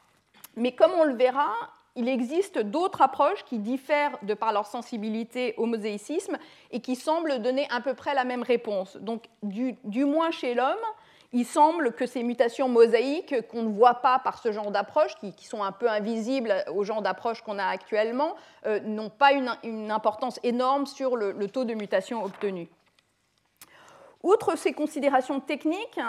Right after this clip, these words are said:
l'interprétation des estimations de taux de mutation à partir d'études, euh, de deux générations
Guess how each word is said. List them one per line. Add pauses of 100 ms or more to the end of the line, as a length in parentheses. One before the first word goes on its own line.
(120)
l'interprétation
des
estimations
de
taux
de
mutation
à
partir
d'études,
euh,
de
deux
générations